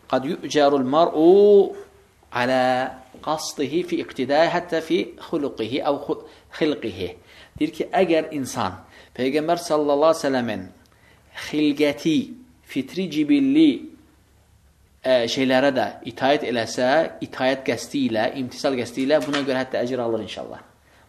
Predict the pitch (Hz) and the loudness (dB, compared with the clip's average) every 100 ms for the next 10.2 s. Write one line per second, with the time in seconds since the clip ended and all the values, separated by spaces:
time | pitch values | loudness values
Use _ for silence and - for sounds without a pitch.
0 | - 123 131 120 113 113 113 113 117 113 | -10 -8 -8 -8 -6 -4 -2 -4 -4 -6
1 | 117 120 113 113 120 117 - 127 117 - | -6 -6 -6 -4 -6 -6 -8 -6 -6 -6
2 | - _ _ _ _ _ _ _ _ _ | -18 _ _ _ _ _ _ _ _ _
3 | _ _ - 110 110 - 98 135 127 135 | _ _ -8 -2 -2 -2 -10 -6 -2 -2
4 | - 113 113 107 101 98 92 95 - 98 | -2 -4 -2 -2 -2 -4 -6 -8 -8 -10
5 | 117 113 95 101 104 - - 90 - - | -10 -12 -10 -8 -10 -10 -8 -8 -10 -14
6 | - _ _ _ - - _ 131 131 135 | -20 _ _ _ -20 -20 _ -2 2 2
7 | 139 127 117 123 120 110 104 104 95 - | 0 -6 -4 -2 0 -2 -4 -6 -8 -8
8 | 110 104 101 98 - 95 101 127 120 120 | -8 -6 -6 -8 -10 -10 -10 -10 -12 -8
9 | 110 107 123 113 123 123 113 127 135 131 | -8 -4 -6 -6 -6 -6 -4 -4 -4 -6
10 | 92 | -8